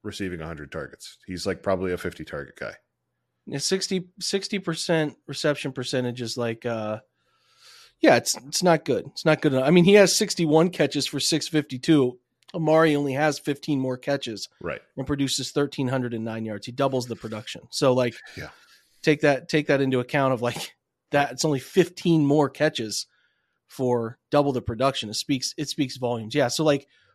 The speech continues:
Speaker 2: Moore anywhere from, like, the sixty to seventy-five range is probably more suitable
Speaker 1: Mm-hmm.
Speaker 2: for sure.
Speaker 1: And then I would say the same thing for Cedric Tillman. Now, I know he's a rookie. It's different, but I think we both were pretty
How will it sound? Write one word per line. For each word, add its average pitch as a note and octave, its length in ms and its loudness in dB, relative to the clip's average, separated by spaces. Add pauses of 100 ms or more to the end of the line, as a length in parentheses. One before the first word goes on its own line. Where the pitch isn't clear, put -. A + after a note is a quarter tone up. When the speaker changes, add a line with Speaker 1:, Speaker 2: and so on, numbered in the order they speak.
Speaker 2:
Moore D#3+ 340 6
anywhere C#3+ 340 2
from, C3+ 140 -8
like, B2+ 220 -2
the A#2+ 80 -14
sixty - 680 -2
to C3 100 0
seventy-five C#3+ 1300 0
range F3+ 320 0
is B2+ 100 -8
probably B2+ 440 -6
more A#2 180 -8
suitable D#3 560 -2 (120)
Speaker 1:
Mm-hmm. G#2+ 380 -6 (220)
Speaker 2:
for C3 140 -6
sure. - 280 -8 (880)
Speaker 1:
And A#2 160 0
then A#2 340 2
I A2 120 0
would A2+ 140 0
say A#2+ 120 2
the B2 60 -2
same A#2 220 0
thing A#2+ 160 -2
for A#2+ 140 -8
Cedric B2 320 -2
Tillman. A#2+ 260 2
Now, G#2 140 2
I A2+ 100 2
know A#2+ 120 2
he's A#2 180 -2
a G2+ 60 -6
rookie. G#2+ 420 -4 (480)
It's - 160 -10
different, G2 480 0
but G2+ 100 0
I G2+ 80 2
think A2+ 240 -4
we A2+ 140 -2
both A2+ 480 0 (800)
were F#2 220 -2
pretty G#2+ 640 0